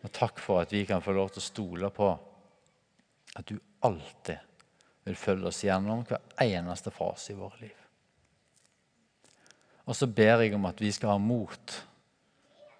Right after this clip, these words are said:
til å stå opp, og til å gå på, og til å vise ut ditt ansikt, ditt sanne ansikt til andre, uten at vi skal føle at vi skal hevde oss selv, men vi skal peke på deg, Jesus,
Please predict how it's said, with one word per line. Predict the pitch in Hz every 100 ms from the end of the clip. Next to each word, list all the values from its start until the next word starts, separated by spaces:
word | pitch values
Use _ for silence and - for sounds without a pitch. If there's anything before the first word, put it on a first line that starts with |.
| _ -
til | 104
å | 101
stå | - 110
opp, | 110 - - - - - _ _
og | -
til | 117
å | 101
gå | 98 117 120 104
på, | - 92 80 - - _ _ _ - _
og | 104
til | 117
å |
vise | 101 113 123 - 107 -
ut | 135 117 - - - -
ditt | 123 113 -
ansikt, | 95 92 - 90 -
ditt | 113 -
sanne | - - 123 98 104 92
ansikt | 90 - 92 -
til |
andre, | 82 80 95 95 _ _ _ _ _ _ _ _
uten | 110 104 110
at | 95
vi | 104 107
skal | 143
føle | - 107 95
at |
vi | 95
skal | 107 -
hevde | 98 95 95
oss | -
selv, | - -
men | 95
vi | 104
skal | 117
peke | - 104 104 113
på | 104 95
deg, | 98 110 117
Jesus, | - - -